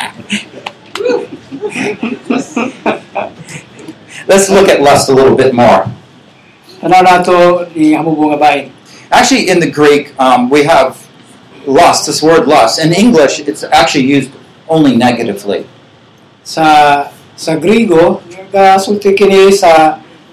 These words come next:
Speaker 2: mao nga kailubgon, o sa English, nagahatag og mga negatibo nga bahin.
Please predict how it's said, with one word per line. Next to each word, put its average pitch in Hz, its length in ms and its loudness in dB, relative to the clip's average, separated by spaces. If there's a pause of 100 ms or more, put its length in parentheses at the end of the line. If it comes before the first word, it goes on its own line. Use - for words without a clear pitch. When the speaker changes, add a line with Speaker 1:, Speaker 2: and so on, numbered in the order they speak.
(120)
Speaker 2:
mao 170 180 4
nga 165 220 4
kailubgon, 170 720 2
o 139 80 -18
sa 170 160 -6
English, 165 320 -2
nagahatag 147 800 0
og 147 100 -8
mga 151 220 0
negatibo 151 480 -2
nga 147 100 -2
bahin. 139 300 -4